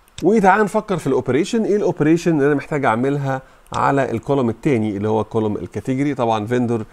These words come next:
ده هيتجمع او هيتعمل له تلخيص، لكن الكولوم التاني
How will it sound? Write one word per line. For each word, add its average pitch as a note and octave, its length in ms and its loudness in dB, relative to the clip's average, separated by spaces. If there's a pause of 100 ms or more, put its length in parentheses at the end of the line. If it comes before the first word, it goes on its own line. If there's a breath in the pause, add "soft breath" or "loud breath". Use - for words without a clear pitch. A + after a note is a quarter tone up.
(200 soft breath)
ده A#2 100 2
هيتجمع D3+ 720 -2 (100)
او G#2+ 120 2
هيتعمل A2 560 -6
له G2+ 260 -4
تلخيص، D#3+ 560 -4 (340 loud breath)
لكن E3 380 4
الكولوم C3+ 480 0
التاني C3 420 -2